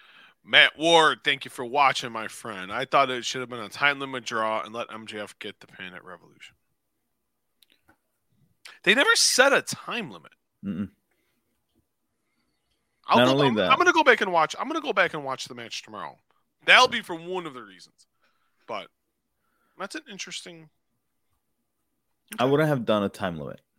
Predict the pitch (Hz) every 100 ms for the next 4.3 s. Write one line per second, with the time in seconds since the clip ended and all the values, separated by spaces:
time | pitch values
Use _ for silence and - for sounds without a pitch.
0 | _ _ - 104 139 131 104 85 95 76
1 | - - 82 80 55 - - 73 73 -
2 | - _ _ _ _ _ _ _ 110 101
3 | 123 127 120 120 117 110 107 101 - 95
4 | 90 85 -